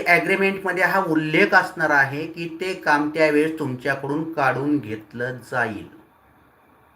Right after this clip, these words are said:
त्याच्यामुळं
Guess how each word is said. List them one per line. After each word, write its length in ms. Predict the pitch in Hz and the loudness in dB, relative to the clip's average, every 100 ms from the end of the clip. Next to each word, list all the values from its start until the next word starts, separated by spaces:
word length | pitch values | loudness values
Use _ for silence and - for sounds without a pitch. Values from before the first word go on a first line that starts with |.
| _ _ _ _ _ _ _ _ _ _ _ _ _ _ _ | _ _ _ _ _ _ _ _ _ _ _ _ _ _ _
त्याच्यामुळं 760 | 143 147 165 170 156 135 - | -4 2 2 4 4 2 0